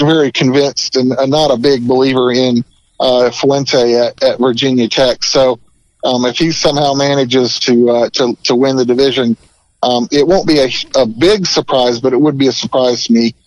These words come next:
The, the, there's just so much parity in the Coastal side, um, that it's really tough to kind of pick any one. I'd also be surprised if we saw Miami step up. I,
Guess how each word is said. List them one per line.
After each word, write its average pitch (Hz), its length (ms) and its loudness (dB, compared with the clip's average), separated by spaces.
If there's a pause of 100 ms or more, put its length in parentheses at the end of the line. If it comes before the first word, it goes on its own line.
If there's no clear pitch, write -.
(320)
The, 120 260 0
the, 131 200 0
there's 139 220 0
just 170 200 -2
so 185 80 0
much 175 300 -2
parity 147 500 0
in 135 140 0
the 117 80 0
Coastal 135 420 -2
side, 120 480 0 (960)
um, 123 300 0 (360)
that 143 140 4
it's 135 240 0
really 147 240 4
tough 135 280 -2
to 123 100 -4
kind 131 220 -2
of 120 100 -8
pick 139 320 -4
any 139 180 0
one. 131 380 0 (340)
I'd 135 80 0
also 156 340 2
be 143 140 0
surprised 127 560 -2
if 120 140 -6
we 117 80 2
saw 131 240 0
Miami 123 420 0
step 120 320 -4
up. 120 240 -2
I, 113 160 -2